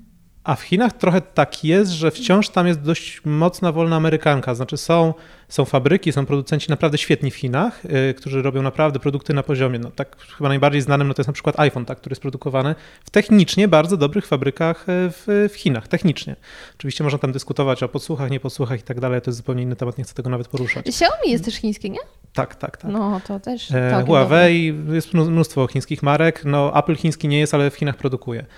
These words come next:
Speaker 1: E, praktycznie wszystkie smartfony są produkowane w Chinach. Natomiast, e, to, do czego chciałem, do czego chciałem dojść. Niestety, często, szczególnie w, polskie firmy kupują te produkty od fabryk chińskich, które niekoniecznie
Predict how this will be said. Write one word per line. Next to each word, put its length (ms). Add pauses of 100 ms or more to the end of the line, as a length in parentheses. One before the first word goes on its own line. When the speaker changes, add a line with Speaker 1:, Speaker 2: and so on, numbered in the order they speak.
(340)
Speaker 1:
E, 300
praktycznie 360
wszystkie 260
smartfony 380
są 160
produkowane 400
w 40
Chinach. 280
Natomiast, 580
e, 40 (840)
to, 80
do 100
czego 200
chciałem, 600
do 140
czego 200
chciałem 220
dojść. 280 (920)
Niestety, 960 (180)
często, 920
szczególnie 440
w, 220 (440)
polskie 340
firmy 480
kupują 840
te 80
produkty 720 (760)
od 160
fabryk 320
chińskich, 340
które 180
niekoniecznie 880